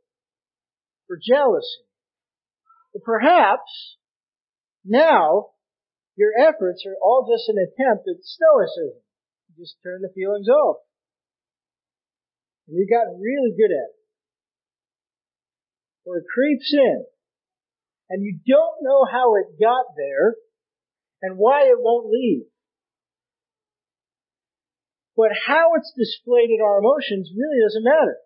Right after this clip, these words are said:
The point here is that there's a belief underneath these feelings, these reactions, and if it's not thanksgiving towards God,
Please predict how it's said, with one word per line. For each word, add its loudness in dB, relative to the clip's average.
The -2
point 2
here 2
is 0
that 2
there's 0
a 2
belief 4
underneath 0
these -2
feelings, -4
these -4
reactions, 0
and 2
if 2
it's 0
not 4
thanksgiving 0
towards 0
God, 4